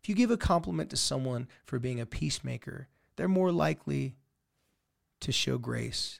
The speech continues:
and to create peace. If you were to tell Uncle Joe, "Hey, listen, Uncle Joe, you know, could you do me a favor and don't start politic conversations, because it just starts into a fight and everybody starts getting into drama and stuff like that, and it's just gonna ruin the whole entire Christmas spirit."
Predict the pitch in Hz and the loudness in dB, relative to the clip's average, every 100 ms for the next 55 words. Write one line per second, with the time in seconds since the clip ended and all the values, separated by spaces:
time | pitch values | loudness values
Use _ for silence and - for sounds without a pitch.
0 | _ - 117 - 117 - - - - - | _ -12 -10 -10 -10 -10 -12 -10 -10 -12
1 | _ _ _ _ _ _ _ - - 151 | _ _ _ _ _ _ _ -20 -8 0
2 | 147 196 196 - 214 208 185 147 147 139 | 4 6 4 8 8 8 2 0 2 4
3 | 151 156 - 127 120 123 113 117 123 - | 4 4 0 -2 -4 -6 -4 -6 -6 -12
4 | _ _ _ _ _ _ - 139 - 196 | _ _ _ _ _ _ -4 -2 0 0
5 | 233 196 - 143 135 127 131 - 135 123 | 4 2 4 4 4 2 0 -2 -2 0
6 | 117 123 - 147 196 202 - - 151 139 | -2 -4 -10 0 2 2 0 -2 2 2
7 | 135 - 135 143 - - 127 117 - 123 | 2 0 -4 -4 -6 -2 -2 -2 -2 -2
8 | - 123 117 143 127 165 185 175 170 160 | -4 -6 -4 -2 -2 -2 -2 -2 -2 -4
9 | 139 - 113 110 - - - 131 127 160 | -6 -4 -2 -2 -2 -10 -10 0 2 4
10 | 170 180 165 - 143 - 143 143 135 139 | 2 2 0 0 -4 -2 -2 -2 -2 -4
11 | 120 120 120 117 127 117 - 123 123 - | -2 2 2 0 -4 -4 -2 -2 -2 -2
12 | 143 - 123 131 147 131 127 117 160 - | -2 -2 0 0 2 2 2 0 -2 0
13 | 123 - 113 - 117 | -4 -4 -6 -6 -8